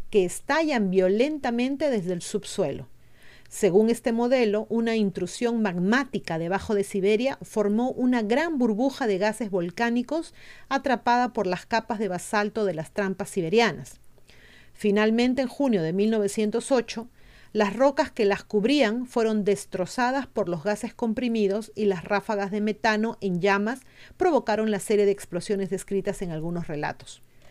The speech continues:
Los residuos químicos de esta explosión o de esta combustión dispersos en la atmósfera de la Tierra causaron las nubes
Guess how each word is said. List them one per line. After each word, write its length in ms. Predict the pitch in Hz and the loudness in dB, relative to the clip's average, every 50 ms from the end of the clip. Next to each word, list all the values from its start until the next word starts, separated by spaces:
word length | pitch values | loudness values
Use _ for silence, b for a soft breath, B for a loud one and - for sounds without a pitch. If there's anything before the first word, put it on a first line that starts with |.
| b b b b b b | b b b b b b
Los 160 | 196 196 190 | 0 2 2
residuos 600 | 190 196 185 - - 233 208 220 214 208 214 - | 2 0 0 -2 -2 0 2 2 2 2 0 -2
químicos 640 | - 262 269 277 294 277 277 - 302 302 277 - - | -2 -2 -2 0 -2 -4 -2 -2 -2 -2 -2 -2 -2
de 120 | 202 185 | 0 0
esta 240 | 185 - - 202 180 | 0 -2 -4 -6 -6
explosión 800 | 175 - - - - - 180 175 - - 254 254 302 311 254 | -6 -6 -12 -14 -8 -8 -6 -6 -4 -2 -2 -2 -2 -2 -2
o 40 | 196 | -2
de 120 | 170 185 185 | 0 0 -2
esta 260 | 175 - 226 202 - | -2 -2 -4 -4 0
combustión 720 | - 277 320 285 214 165 165 - - - - 262 277 240 190 | 0 0 2 2 0 -2 -4 -6 -8 -4 -2 0 0 0 -2
dispersos 640 | 156 156 - - - - 247 160 - 190 175 - | -2 -4 -8 -6 -4 -4 -4 -4 -6 -8 -8 -8
en 80 | 196 190 | -6 -6
la 80 | 185 | -6
atmósfera 460 | 180 170 190 226 240 240 - 185 165 | -4 -4 -2 -2 -4 -4 -6 -6 -4
de 100 | 175 208 | -2 -2
la 120 | 240 226 190 | 0 -2 -2
Tierra 400 | - 220 202 196 185 196 196 196 B B B B B B B | 0 0 0 0 0 -4 -8 -10 B B B B B B B
causaron 520 | - 208 196 180 - - 214 208 214 208 202 | -2 0 0 0 0 0 0 0 2 2 0
las 200 | 185 165 - - | 0 -2 -4 -2
nubes 360 | 208 226 220 214 226 220 | -2 0 0 0 -2 -2